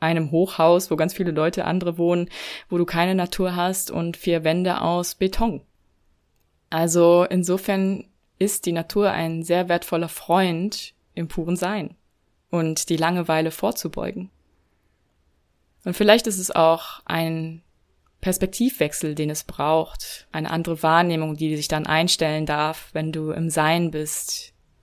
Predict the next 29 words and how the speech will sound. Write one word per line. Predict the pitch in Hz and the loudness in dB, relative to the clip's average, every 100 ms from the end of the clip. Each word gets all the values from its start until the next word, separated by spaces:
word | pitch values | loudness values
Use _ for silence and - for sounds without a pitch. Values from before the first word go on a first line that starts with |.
| _ _ - | _ _ -12
statt | - 147 | -8 -6
im | 151 | -6
Tun. | - 151 147 165 - _ _ _ _ _ _ _ _ _ _ _ _ _ _ - | -8 -8 -8 -10 -16 _ _ _ _ _ _ _ _ _ _ _ _ _ _ -4
Und | 165 | 0
im | 165 | 0
Sein | 156 143 147 170 | 2 2 2 -2
kannst | 175 165 | -2 -2
du | 160 | -2
dich | 160 170 | -2 -4
nämlich | 160 156 | -4 -2
auch | 160 156 | -2 0
nicht | 165 - | -2 -2
mehr | 156 151 156 - | -2 -2 -6 -4
ablenken, | - - 147 147 - 151 156 - _ - | -6 -4 -6 -6 -8 -10 -12 -16 _ -8
nicht | - | -4
mehr | 170 | 0
ablenken | 190 185 175 175 | 0 0 -2 -4
von | - 160 156 156 | -6 -4 -4 -6
unterdrückten | 160 165 156 185 - 170 | -6 -6 -6 -8 -8 -8
Gedanken | 160 156 175 196 170 | -6 0 0 0 -6
und | 160 | -6
Emotionen, | 160 151 - 185 196 - - _ _ - - - | -6 -6 -4 -2 -4 -6 -14 _ _ -20 -20 -4
sondern | 165 165 | 0 2
die | 156 | 4
werden | 160 160 156 | 4 4 0
früher | - 175 | 2 2
oder | 170 160 | 2 0
später | - 160 160 156 156 | -2 -4 -2 -6 0
hochkommen. | 254 - - 147 151 | -2 -2 -8 -10 -10